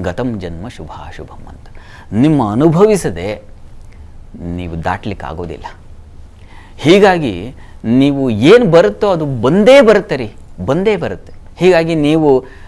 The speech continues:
ಕಂಗಾಲಾಗಿ ಇನ್ನೂ ಇಪ್ಪತ್ತೈದು ಲಕ್ಷ ದೇವಸ್ಥಾನಗಳನ್ನು ಸುತ್ತಿದ್ರು, ಅಷ್ಟು ಪರಿಹಾರ ಮಾಡಿಸಿದ್ರು ಕೂಡ ಕೊನೆಗೆ ನಿಮಗೆ ತಪ್ಪಿಲ್ಲ, ಬರುತ್ತೆ. ಹಾಗಿದ್ರೆ ಏನು, ಯಾಕೆ ಇದೆಲ್ಲ ಮತ್ತೆ ಪರಿಹಾರ, ಪೂಜೆ, ಮತ್ತೊಂದು ದೇವಸ್ಥಾನ ಯಾಕಪ್ಪ ಬೇಕು?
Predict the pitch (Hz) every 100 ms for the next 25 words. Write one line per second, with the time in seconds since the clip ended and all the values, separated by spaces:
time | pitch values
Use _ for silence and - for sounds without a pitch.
0 | - - - 120 147 185 190 165 151 151
1 | 113 110 143 110 - - 165 - - 156
2 | 143 123 113 - 110 117 151 - 151 147
3 | 127 117 113 104 87 90 87 113 131 -
4 | - - - - - - 127 - 147 -
5 | 113 156 170 196 196 156 127 135 131 151
6 | 110 98 117 123 - - - - 113 160
7 | 190 170 135 127 143 - - - 98 87
8 | 120 113 - - - - - - - 85
9 | 85 - 117 98 - - - 170 156 143
10 | 214 214 165 151 190 220 175 165 185 156
11 | 165 160 - - - - 135 143 135 123
12 | 135 135 135 127 117 143 139 120 127 -
13 | 127 101 95 143 139 - 82 - - -
14 | 92 95 131 190 170 - 123